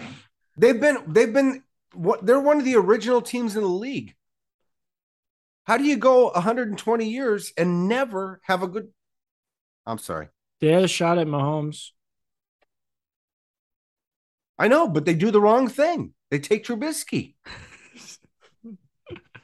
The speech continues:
Speaker 2: job, Chi-Town. They did win a Super Bowl. <laughs> Jacksonville at Philadelphia. Uh, we were on Philly.
Speaker 1: No
Speaker 2: Talk
Speaker 1: thanks
Speaker 2: to
Speaker 1: for a quarterback.
Speaker 2: That's true. That's true.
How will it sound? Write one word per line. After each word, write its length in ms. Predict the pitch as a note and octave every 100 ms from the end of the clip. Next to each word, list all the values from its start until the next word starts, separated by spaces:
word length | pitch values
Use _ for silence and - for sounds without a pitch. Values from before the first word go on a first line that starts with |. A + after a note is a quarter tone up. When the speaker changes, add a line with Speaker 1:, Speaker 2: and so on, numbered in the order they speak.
| - D#3 D3+ _ _ -
Speaker 2:
job, 320 | F3+ C#3+ C3+
Chi-Town. 540 | C3+ C#3+ C#3 D3+ D3+ D#3+ - - - _ -
They 80 |
did 200 | D#3+ G#3
win 140 | G3 F3
a 40 |
Super 260 | D3 D3 C#3
Bowl. 260 | A#2+ B2 - - - _
<laughs> 280 | _ _ -
Jacksonville 1000 | C3+ C3 F#3+ E3+ F#3 G3+ C#4 F#3+ G3+ G3
at 200 | F#3+ F#3+
Philadelphia. 880 | G3+ F3+ E3 E3 E3+ E3 D#3+ D#3 D#3 - _ _ _
Uh, 640 | C#3+ C#3 C#3 C#3 C#3 C3+ C#3 -
we 220 | E3+ G#3+
were 120 | G3+
on 140 | F3+ E3+
Philly. 540 | F3 E3 D#3+ D#3+ D3 _ _ -
Speaker 1:
No 120 | A#2+
Speaker 2:
Talk 40 | C3
Speaker 1:
thanks 220 | C#3 B2+
Speaker 2:
to 80 | A2+
Speaker 1:
for 60 |
a 40 | E2+
quarterback. 520 | - B2+ G2 D2+ C#2 _ _ _ - - _ _
Speaker 2:
That's 320 | D#3+ F3 A2
true. 180 | - C#3 G#3+ - - F3 - - - -
That's 160 | A#3
true. 220 | - F#3